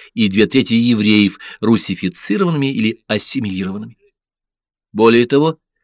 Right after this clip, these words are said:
в ходе гражданской войны и еще более войны с Польшей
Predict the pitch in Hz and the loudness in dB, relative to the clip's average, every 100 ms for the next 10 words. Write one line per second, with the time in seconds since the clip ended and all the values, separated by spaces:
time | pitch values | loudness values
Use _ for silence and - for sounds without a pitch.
0 | _ _ _ - 139 135 131 139 127 151 | _ _ _ 0 2 4 4 4 4 2
1 | 143 - 143 135 120 110 107 123 139 - | 2 4 4 4 2 2 2 4 2 2
2 | 120 110 110 104 104 107 - - 104 104 | 2 4 4 4 4 0 -4 -2 0 0
3 | - 143 | 2 0